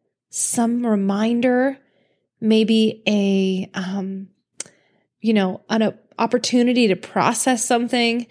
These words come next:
And a lot of times when God asks questions, it's in order for us to help seek the answer. It's like when a teacher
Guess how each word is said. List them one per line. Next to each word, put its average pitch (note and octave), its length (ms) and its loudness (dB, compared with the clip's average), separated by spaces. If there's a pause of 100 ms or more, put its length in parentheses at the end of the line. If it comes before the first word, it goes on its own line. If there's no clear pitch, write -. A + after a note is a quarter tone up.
(380)
And A3+ 100 2
a A3 60 4
lot A#3 200 2
of C4+ 100 -2
times A3+ 260 0
when G#3 100 0
God G#3 240 -2
asks G#3 260 -2
questions, F#3+ 680 -2
it's G#3+ 180 -6
in A3 200 -6
order A3+ 280 0
for G#3+ 320 -4
us G3+ 280 -4
to - 120 -12
help G3 380 -8 (640)
seek - 500 -4 (180)
the G#3+ 180 0
answer. F#3 360 0
It's - 260 -4
like G#3+ 240 0
when A3 140 -2
a F#3 60 -4
teacher F#3 840 -2